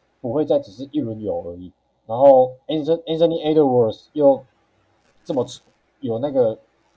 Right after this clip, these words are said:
拼劲嘛，所以我觉得 Chris Paul 去这两支球队都不错。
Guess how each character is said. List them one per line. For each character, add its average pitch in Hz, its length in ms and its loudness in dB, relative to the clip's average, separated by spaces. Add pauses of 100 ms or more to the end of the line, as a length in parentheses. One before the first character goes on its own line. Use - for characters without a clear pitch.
(140)
拼 135 240 -10
劲 131 200 -10
嘛， 85 180 -12 (280)
所 - 160 -10
以 262 40 -6
我 110 120 -6
觉 107 140 -12
得 104 300 -6 (840)
Chris 151 180 -8
Paul 156 340 6
去 151 100 -20
这 170 120 -4
两 107 160 -2
支 131 100 -12
球 117 160 -8
队 131 240 0 (100)
都 - 100 -2
不 113 100 -6
错。 123 260 -4